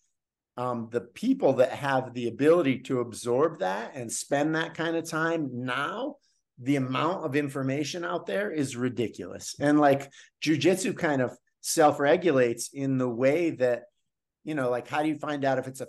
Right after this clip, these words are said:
fad or not? It works or it doesn't really, you know? I mean, like, lapel guard or something crazy like that. Like, it's some very complicated knot tying going on there. And whether you like it or not,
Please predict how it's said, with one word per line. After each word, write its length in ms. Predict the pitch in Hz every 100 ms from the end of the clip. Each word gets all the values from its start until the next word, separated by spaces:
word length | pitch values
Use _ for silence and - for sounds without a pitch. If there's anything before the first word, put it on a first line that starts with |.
| -
fad 300 | 131 135 135
or 120 | 131
not? 280 | 127 139 -
It 200 | 143 170
works 460 | 143 135 185 294 -
or 100 | 131
it 160 | 110 -
doesn't 460 | 131 220 156 104
really, 420 | - 135 175 123 113
you 80 |
know? 300 | 113 127 202 - _ _ _ _ _ _ _ _ -
I 80 | 156
mean, 140 | 156
like, 260 | 147 135 - _ _ -
lapel 480 | 143 143 151 170 190
guard 320 | 131 110 101
or 60 | 104
something 280 | 156 147
crazy 400 | 135 156 151 135
like 220 | 135 131 131
that. 220 | 175 131
Like, 160 | 120
it's 180 | 170 180 113 -
some 240 | 160 139
very 300 | 123 196 196
complicated 800 | 151 - 156 147 139 147 143 135
knot 320 | 131 143 165 -
tying 380 | 131 117 110 104
going 300 | 104 104 104
on 240 | 101 101
there. 300 | 104 107 135 - - - -
And 80 | 123
whether 200 | 156 151
you 100 | 135
like 300 | 139 156 -
it 80 |
or 100 | 127
not, 440 | 123 165 180 131